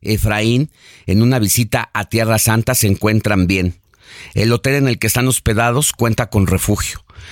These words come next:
El gobierno de México y la operadora turística están muy pendientes de ellos.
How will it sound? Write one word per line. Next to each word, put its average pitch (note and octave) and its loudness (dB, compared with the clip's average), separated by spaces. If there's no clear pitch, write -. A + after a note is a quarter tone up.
El G#2 0
gobierno B2+ 2
de A#2 0
México B2 -2
y A2 0
la G2+ -2
operadora G#2 -2
turística C3 -4
están B2 0
muy C3+ 4
pendientes A#2 0
de G#2+ 0
ellos. F#2+ -2